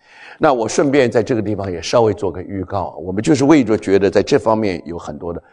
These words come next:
弟兄姊妹有一些缺失，所以我们现在在赶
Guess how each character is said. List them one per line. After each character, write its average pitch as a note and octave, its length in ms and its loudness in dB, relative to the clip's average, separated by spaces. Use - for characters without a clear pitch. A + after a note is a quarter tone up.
弟 A#2+ 80 -4
兄 G#2+ 120 2
姊 F2+ 140 -10
妹 E2+ 260 -8
有 E2+ 140 -14
一 F2+ 40 -10
些 G2 180 -4
缺 - 240 2
失， B2+ 320 0
所 - 160 0
以 D3+ 60 6
我 G#2+ 160 2
们 G2+ 100 -4
现 C#3 240 2
在 G2+ 140 0
在 F#2+ 180 0
赶 - 220 -8